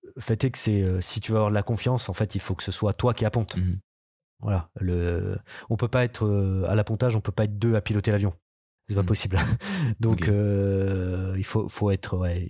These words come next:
Speaker 1: il faut, faut être seul et puis être responsable de ce qu'on fait. Euh, donc c'est, ça fait partie de, euh, de l'enseignement d'être, euh, ça fait déjà partie à ce moment-là d'être pilote de monoplace en tout cas, ou pour les Américains qui eux font du,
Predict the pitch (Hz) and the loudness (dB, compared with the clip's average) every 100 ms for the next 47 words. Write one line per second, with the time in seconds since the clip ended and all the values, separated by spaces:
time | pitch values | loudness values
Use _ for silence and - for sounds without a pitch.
0 | 90 - - 90 - 92 - 120 107 90 | -10 -12 -8 -8 -4 -4 0 2 2 0
1 | - 92 90 - - - 98 98 92 - | -2 -2 -2 -4 -6 -4 -2 -2 -2 -4
2 | - 113 117 - - - - - 90 87 | -2 -2 -2 -12 -16 -16 -12 -2 0 2
3 | 87 87 82 87 - - 50 98 92 - | 2 0 0 -2 -4 -4 -4 -4 -4 -4
4 | - 87 78 - - - - - 113 120 | -6 -4 -2 -4 -6 -10 -6 -2 0 0
5 | - 127 120 104 98 92 87 92 113 - | 0 0 0 2 2 2 0 -6 -14 -16
6 | _ _ - - - - 110 - 90 _ | _ _ -18 -10 -8 -6 -6 -8 -10 _
7 | 107 107 107 113 110 110 110 - - 95 | -2 0 2 2 2 2 0 -6 -6 -6
8 | - 92 90 87 87 92 98 - - 95 | -2 -2 0 0 -2 -4 -4 -4 -2 0
9 | 98 92 - 104 87 98 104 98 90 - | 0 -2 0 0 0 0 0 0 -2 -6
10 | _ 110 107 104 107 104 120 101 - 113 | _ 0 2 2 2 2 0 0 -2 -2
11 | 98 127 127 92 - 120 120 113 110 107 | -2 -6 -10 -8 -2 2 2 0 0 2
12 | 98 107 107 104 107 - 104 107 110 - | 2 2 2 2 0 0 0 2 2 -2
13 | - 98 92 92 92 | -2 -2 0 -2 -2